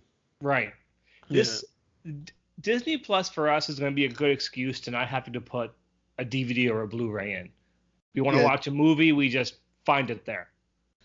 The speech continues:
Speaker 2: Okay. Have you, have you heard of, like, uh, any chance of the Disney Afternoon gonna be on there?
Speaker 1: Two shows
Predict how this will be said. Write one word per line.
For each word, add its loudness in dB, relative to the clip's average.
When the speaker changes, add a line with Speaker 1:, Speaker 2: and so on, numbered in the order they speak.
Speaker 2:
Okay. 0
Have 0
you, -4
have -2
you -2
heard 2
of, -2
like, -2
uh, -2
any -2
chance -4
of -6
the -2
Disney 0
Afternoon 0
gonna 0
be -2
on -2
there? -4
Speaker 1:
Two 0
shows 2